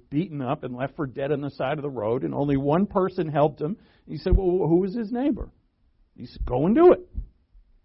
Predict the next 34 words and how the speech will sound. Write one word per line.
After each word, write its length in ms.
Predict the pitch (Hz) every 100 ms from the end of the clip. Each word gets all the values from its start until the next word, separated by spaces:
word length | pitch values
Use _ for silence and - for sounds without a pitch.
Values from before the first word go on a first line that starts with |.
| _ _ _ _ _ _ _ _ _ _ _ _ _
Uh, 160 | 202 190
but 200 | 170 214
to 100 | 233
whom? 460 | 220 311 226 147 147
How? 760 | - 302 277 156 139 135 135
You 100 | 143
know, 260 | 175 156 151
how 160 | 170 233
much? 320 | 262 269 - - - - - - - - -
How 120 | 127
long? 560 | 165 339 254 139 110 110
Uh, 200 | 104 117
whatever. 380 | 139 247 190 110 _ _ _ _ _
And 180 | 180 175
here 500 | 170 277 339 339 302
we're 280 | 220 214 208
set 380 | - 233 226 - -
free. 400 | 254 311 320 127 - - _ _ _ _ _ -
Like, 260 | 262 - 202
think, 160 | 302
for 160 | - 247
instance, 420 | 233 - 220 202
under 180 | 214 202
the 100 | 190
law, 340 | 185 226 202 160
how 120 | 208
much 180 | 247 240
were 80 |
you 100 | 233
supposed 340 | 208 - 196 180
to 60 |
give? 380 | 196 247 311 110 - _ _ _ _ _ _ _ _ _ -
Ten 180 | 247
percent. 500 | 285 294 - 247 156